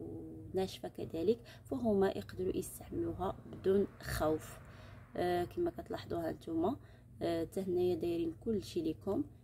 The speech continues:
يعني، آه، الناس اللي، اللي كيق-، اللي زعما اللي، اللي عارفين شي شويه، نتوما كما كتلاحظوا كلشي دايرينها هنايا. آه، نتمنى ان الفيديو ديالي ينال الاعجاب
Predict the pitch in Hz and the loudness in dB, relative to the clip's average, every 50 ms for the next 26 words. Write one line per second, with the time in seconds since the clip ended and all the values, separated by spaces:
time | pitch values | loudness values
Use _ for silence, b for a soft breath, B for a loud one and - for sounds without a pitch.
0 | - - - - 330 320 170 175 175 175 170 - - - 170 170 170 175 165 160 | -16 -10 -6 -6 -2 2 4 6 6 6 4 4 2 -2 -4 -2 -2 -2 -2 -2
1 | 165 170 170 165 - - - - - - - 202 220 262 - - 220 208 190 185 | -2 -2 -4 -6 -8 -12 -18 -20 -14 -6 -2 0 0 0 -2 0 2 4 6 6
2 | 175 175 170 170 165 165 165 330 320 - - - - - - - 226 240 277 285 | 6 6 6 4 4 4 2 2 0 0 -2 -4 -6 -6 -8 -8 -8 -6 -4 0
3 | 330 277 214 190 90 - - - - - 170 - - - - - - - 202 214 | 2 4 6 6 4 2 0 -4 -6 -10 -10 -10 -8 -6 -2 0 0 2 2 0
4 | 226 233 233 - - 349 - 170 170 165 165 160 160 165 160 156 170 160 160 165 | 0 -2 -2 -4 -2 2 2 2 2 0 0 0 0 0 0 -2 -2 -4 -4 -6
5 | - - 175 165 - - 170 - - - - - 175 180 180 180 170 - - 170 | -6 -6 -8 -8 -6 -8 -8 -8 -6 -6 -4 -2 0 0 0 -2 -4 -6 -6 -6
6 | 170 - - 170 160 - - - - - 160 - - - 226 311 - B B B | -6 -4 -4 -4 -4 -4 -8 -10 -8 -8 -8 -6 -2 0 0 0 0 B B B
7 | B B B B B B B B B - - - - - - - - - - - | B B B B B B B B B -20 -20 -20 -20 -20 -20 -20 -20 -20 -20 -20
8 | - - - - - - - 285 285 254 - - - 196 - 185 180 180 175 - | -20 -20 -20 -20 -16 -6 0 2 2 2 2 0 -2 2 2 4 4 4 2 2
9 | - 180 190 - - - - 165 - 165 160 185 277 320 - B B B B B | 0 -2 -4 -4 -4 -2 0 0 2 2 4 2 2 0 -2 B B B B B
10 | B B B - 185 185 185 180 175 170 - - 220 214 208 208 202 - 196 190 | B B B 0 2 4 4 4 4 2 0 -2 0 2 4 4 4 2 4 4
11 | 190 185 175 175 185 175 170 175 175 170 160 170 175 165 160 170 - - 165 165 | 2 2 2 0 -4 -2 -2 0 -2 0 0 2 2 2 2 0 -2 -2 0 0
12 | 170 160 156 - - 151 151 151 - - 165 | 0 0 -2 -4 -6 -6 -8 -8 -8 -10 -10